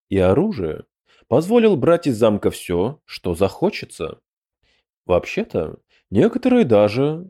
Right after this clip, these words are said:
и не захотели уходить. Они решили, что раз уж граф мертв, теперь они тут хозяева. Замок-то в их распоряжении, а припасов в нем хватит надолго.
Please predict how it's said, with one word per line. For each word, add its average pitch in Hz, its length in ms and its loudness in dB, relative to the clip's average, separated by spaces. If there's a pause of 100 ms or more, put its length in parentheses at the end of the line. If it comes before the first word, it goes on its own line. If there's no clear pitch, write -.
и 101 100 -4
не 101 100 -2
захотели 95 480 0
уходить. 151 840 -4 (560)
Они 165 260 0
решили, 117 720 -4 (280)
что - 260 2
раз 165 240 4
уж 127 100 2
граф 120 340 2
мертв, 95 540 -2 (380)
теперь 107 340 2
они 190 240 2
тут - 360 -12
хозяева. 95 720 -4 (600)
Замок-то 165 920 0
в 87 140 -4
их 87 120 -2
распоряжении, 107 1080 0 (440)
а 92 120 0
припасов 95 800 -2 (220)
в 85 120 -8
нем 120 460 2
хватит 90 480 -2
надолго. 113 640 -2